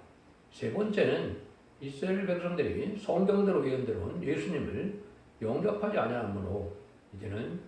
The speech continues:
주님께서 "돌 위에 돌 하나도 남지 않도록 성전이 다 무너진다"고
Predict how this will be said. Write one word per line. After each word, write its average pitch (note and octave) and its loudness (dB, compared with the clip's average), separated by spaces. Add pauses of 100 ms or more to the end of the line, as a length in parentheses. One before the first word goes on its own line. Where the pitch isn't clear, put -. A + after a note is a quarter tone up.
(300)
주님께서 G2 -4 (480)
"돌 F3 4
위에 F3+ 8
돌 D3 0
하나도 D3+ -4
남지 - -4
않도록 F2+ -2 (220)
성전이 - -6
다 - -8
무너진다"고 G2+ -2